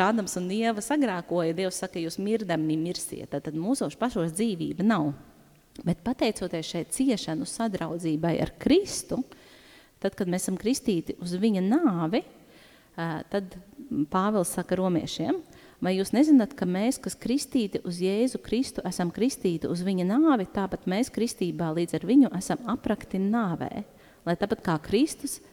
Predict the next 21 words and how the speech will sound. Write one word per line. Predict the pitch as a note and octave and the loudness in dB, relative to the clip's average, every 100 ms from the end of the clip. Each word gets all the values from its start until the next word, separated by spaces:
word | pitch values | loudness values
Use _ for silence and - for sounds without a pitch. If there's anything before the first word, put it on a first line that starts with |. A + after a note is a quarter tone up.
| _ | _
kas | - G3 | -6 -4
caur | - E3 | -2 -4
Tēva | - F3+ F3+ G3+ G#3 | -4 -2 0 0 -2
godību | F3 G3+ F#3 D#3+ D#3 - | -2 -2 0 0 -2 -2
uzmodināts | B3 B3+ A3+ A3 F#3+ F3 D#3+ - | 2 6 6 4 2 0 -2 0
no | E3+ | 0
mirušajiem, | F3+ C4 B3+ - G3 F3+ | 2 0 0 0 0 0
arī | E3+ E3+ E3 | 0 2 2
mēs | F3 G3+ A#3 - | 2 2 0 -2
staigātu | F#3 G3 G3+ D#3+ - | -2 0 -2 -2 -2
jaunā | F#3+ F3+ E3 D#3+ | 0 0 0 -2
dzīvē." | D3+ E3 D3 - - - - - - - - | -2 -2 -2 -6 -16 -20 -20 -20 -20 -18 -8
Tad, | D#3 | -4
tad | C#3+ - - - | -4 -6 -20 -16
šī | - F#3+ F3 D#3+ - - - _ F#3 | -4 -2 0 -2 -8 -20 -20 _ -6
līdzdalība | F#3 B3 A#3 F3+ D#3 D#3 | 0 0 0 -2 0 -2
ciešanās | - A3+ B3 B3+ A3+ G3 F3 E3+ | -2 0 0 0 0 0 -2 0
dod | G3 F#3 | 0 0
mums | F3 D#3+ | -2 -2
mūžīgo | F#3+ G3+ E3 D#3+ D#3+ | -2 -2 -2 -4 -4
dzīvību. | D#3 G#3 D3 C3 - | 0 0 0 -6 -8